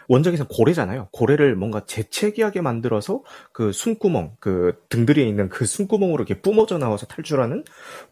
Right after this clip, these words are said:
그런 장면이 얼핏 기억에 있긴 하거든요. 근데 이게 뭐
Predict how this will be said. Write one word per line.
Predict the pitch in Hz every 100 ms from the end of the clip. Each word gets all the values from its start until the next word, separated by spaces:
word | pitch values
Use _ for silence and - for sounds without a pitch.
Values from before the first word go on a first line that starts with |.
| -
그런 | 202 240
장면이 | 226 220 190
얼핏 | - - 208 -
기억에 | - 175 147
있긴 | 113 156
하거든요. | 208 214 139 208
근데 | 143 120
이게 | 131
뭐 | 110 107